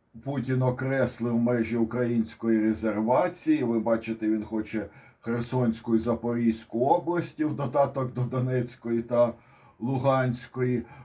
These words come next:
Що на все це можна сказати? Ася, як жінка, каже, що сумасшедший. Я скажу, що косить і убедительно під психа, но мило не єсть. Розумієте, те, що Путін косить,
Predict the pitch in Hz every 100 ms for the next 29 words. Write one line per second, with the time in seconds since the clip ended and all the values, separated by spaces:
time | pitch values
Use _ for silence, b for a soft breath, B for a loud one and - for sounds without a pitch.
0 | B - 196 175 - - 160 - 139 131
1 | 139 120 131 127 - 135 127 120 - 90
2 | - B B B - 180 185 151 127 135
3 | 123 117 165 165 151 127 143 139 127 127
4 | - 120 123 123 B B B B _ -
5 | - 135 135 131 139 120 107 - 107 104
6 | 123 156 180 - 131 127 147 147 131 131
7 | 127 127 151 139 123 139 120 - 135 127
8 | 135 147 127 117 110 110 104 107 107 113
9 | - - 135 160 165 127 117 113 123 123
10 | - B B B B B B - 113 135
11 | 139 139 143 135 131 107 - 117 117 135
12 | 156 165 - 127 123 165 - 156 143 139
13 | 113 156 151 147 131 127 139 180 180 -
14 | 107